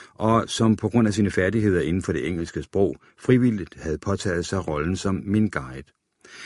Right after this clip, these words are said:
Dermed var han også blevet en af brylluppets centrale skikkelser,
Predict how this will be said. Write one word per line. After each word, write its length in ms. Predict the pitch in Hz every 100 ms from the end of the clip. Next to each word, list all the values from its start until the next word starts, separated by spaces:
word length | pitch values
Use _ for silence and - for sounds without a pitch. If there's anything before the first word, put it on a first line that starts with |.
| - -
Dermed 420 | 135 143 131 113
var 120 | 101
han 200 | 113 131
også 200 | 107 98
blevet 280 | - 127 92
en 80 | 101
af 80 | 107
brylluppets 600 | 85 95 107 101 - -
centrale 480 | 98 - 98 82 73
skikkelser, 500 | - 90 92 92